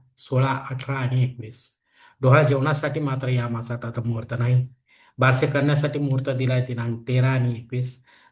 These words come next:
जावळ काढण्यासाठी मुहूर्त दिलाय दिनांक तेरा, चौदा आणि अठरा. गृहप्रवेश करण्यासाठी मुहूर्त दिलाय दिनांक तेरा, सोळा, अठरा आणि एकवीस.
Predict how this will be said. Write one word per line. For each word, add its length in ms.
जावळ 280
काढण्यासाठी 500
मुहूर्त 280
दिलाय 340
दिनांक 380
तेरा, 360
चौदा 380
आणि 360
अठरा. 460
गृहप्रवेश 760
करण्यासाठी 580
मुहूर्त 320
दिलाय 340
दिनांक 400
तेरा, 300
सोळा, 480
अठरा 240
आणि 400
एकवीस. 560